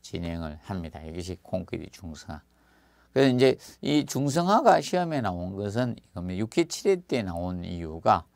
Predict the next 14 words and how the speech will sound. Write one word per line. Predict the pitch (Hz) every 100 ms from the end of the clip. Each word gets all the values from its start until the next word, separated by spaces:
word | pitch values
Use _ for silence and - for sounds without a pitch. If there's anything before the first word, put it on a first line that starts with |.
| _ - - - - _
어, | - 87 85 82 - -
저것 | - 87 92
때문에 | 180 214 127
낸 | 87 87
겁니다. | 82 80 95 127
그때 | 135 131 127
우리나라에, | 92 87 92 98 107 101 90 113 90 - _ _ _ _
어, | - 80 80 76 -
바로 | - 90 95 92 - - _ _ -
재건축 | - 113 143 185 - - -
사업이 | - 87 78 92
이루어지고 | - 92 92 87 95 92
있었어요. | 98 - 85 - 78 78 117 151 _ _ _
어, | -